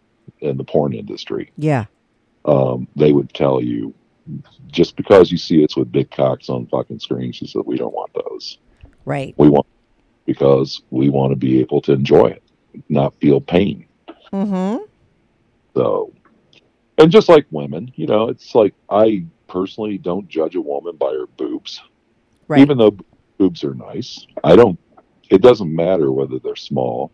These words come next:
Speaker 1: medium, large, whatever. I typically say that it's more what's between the ears
Speaker 2: Right.
Speaker 1: that
Speaker 2: Mm-hmm.
Speaker 1: me on.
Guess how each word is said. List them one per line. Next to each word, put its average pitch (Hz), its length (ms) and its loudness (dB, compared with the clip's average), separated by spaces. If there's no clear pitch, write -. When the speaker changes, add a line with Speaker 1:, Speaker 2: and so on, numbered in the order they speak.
Speaker 1:
medium, 62 600 -8
large, 62 440 0
whatever. - 540 -2
I - 100 8
typically 71 720 2
say 78 380 -2
that 73 200 -6
it's 71 200 -10
more 85 220 0
what's - 200 -4
between 69 340 -2
the 64 160 -6
ears - 400 -8
Speaker 2:
Right. 135 300 -4
Speaker 1:
that 160 100 2
Speaker 2:
Mm-hmm. 214 380 -6
Speaker 1:
me - 120 2
on. - 160 -6